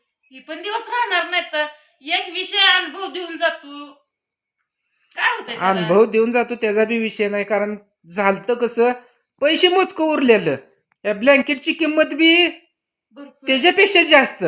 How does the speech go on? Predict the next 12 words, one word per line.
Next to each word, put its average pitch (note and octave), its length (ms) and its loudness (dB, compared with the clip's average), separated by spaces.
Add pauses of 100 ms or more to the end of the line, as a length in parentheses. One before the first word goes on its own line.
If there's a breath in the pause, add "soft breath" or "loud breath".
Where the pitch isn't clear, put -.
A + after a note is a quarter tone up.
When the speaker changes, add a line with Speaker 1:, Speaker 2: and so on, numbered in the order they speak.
(140)
Speaker 2:
आपल्या G3 520 2
पैसे C#4 280 -2
जेवढं D4 280 0
पैसे D4 300 -2
होतं D4 140 -6
त्याच्यापेक्षा C#4+ 540 0
त्याची C4+ 180 -2
किंमत B3+ 280 -2
जास्त A#3 300 -2
होती. A#3 380 -4 (300 soft breath)
आणि G3 200 -6
शेवटी B3 640 0